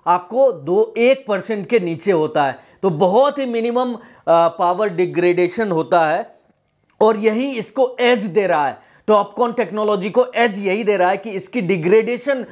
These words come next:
का जो, अ, कैपेसिटी है, वो बहुत ही मिनिमम है, बहुत ही कम है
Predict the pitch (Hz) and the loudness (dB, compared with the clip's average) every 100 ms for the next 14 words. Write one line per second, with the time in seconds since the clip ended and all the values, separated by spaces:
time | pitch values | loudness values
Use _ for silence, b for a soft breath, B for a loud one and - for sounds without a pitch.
0 | B B B - 190 196 196 214 208 190 | B B B 2 2 4 2 2 2 -2
1 | 175 156 156 - _ 208 196 220 - 196 | -2 0 -2 -4 _ -2 0 -2 -4 -6
2 | 233 196 156 - - - 170 233 151 151 | 0 2 2 -2 -14 -4 0 0 0 -6
3 | 165 247 247 214 175 175 170 160 156 170 | -2 -2 -2 -2 0 2 2 0 -2 0
4 | 185 240 226 165 180 175 196 | 0 0 -2 -2 -2 -2 -4